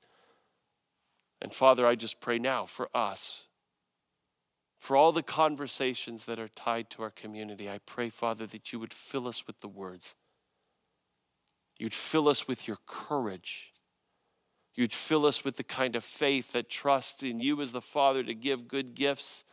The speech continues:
to those of us who love you, and to trust that you go with us as we go into the conversations that you're carrying us into this week. Make us courageous and faithful, and may your healing love pour through our lives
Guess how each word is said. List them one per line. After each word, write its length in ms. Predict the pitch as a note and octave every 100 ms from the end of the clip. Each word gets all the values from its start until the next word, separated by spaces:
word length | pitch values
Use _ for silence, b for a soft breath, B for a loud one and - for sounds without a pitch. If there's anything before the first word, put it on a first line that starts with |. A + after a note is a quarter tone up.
| b b b b b b b -
to 120 | B2+
those 360 | A#2 C#3 C#3+ B2
of 120 | A#2+
us 280 | C#3+ C3+ -
who 120 | A2+
love 320 | A#2 C#3+ B2+
you, 440 | C3+ C3+ B2+ A2 - _ _
and 380 | A2 G#2 G#2 - _ _ _ _ _ _ _ _ -
to 100 | A#2+
trust 640 | - - D#3 D3+ C#3+ -
that 260 | B2+ A#2+ -
you 440 | C3+ C#3 C3+ B2 _ - A#2
go 240 | C#3 C3+
with 380 | C3 A#2+ B2+ -
us 320 | A2+ G#2 -
as 180 | A2 -
we 140 | A2+
go 280 | G2 A#2+ B2
into 240 | B2 A2+ A2
the 100 | A2
conversations 1080 | - C#3 C3+ C3 B2 C3 B2+ - A#2 G#2+
that 220 | - A2
you're 100 | A#2
carrying 420 | G#2 - B2 A#2+ A2+
us 160 | -
into 280 | A#2 G#2+ A#2
this 280 | G#2+ G#2 -
week. 220 | G#2 - B B B B _ _
Make 200 | B2 A#2+
us 140 | A#2 -
courageous 800 | - A#2 A2+ C3 B2+ B2 - -
and 120 | G2
faithful, 600 | - A2+ G2+ - G2 F2+ _ _ _ _ _ -
and 140 | G#2+ G#2+
may 100 | A2
your 180 | G#2 G2+
healing 460 | - C#3 B2+ A#2+
love 300 | G#2+ G2 -
pour 260 | - A#2 G#2+
through 300 | - B2 A#2+
our 120 | A#2
lives 440 | G#2+ G2 F2+ -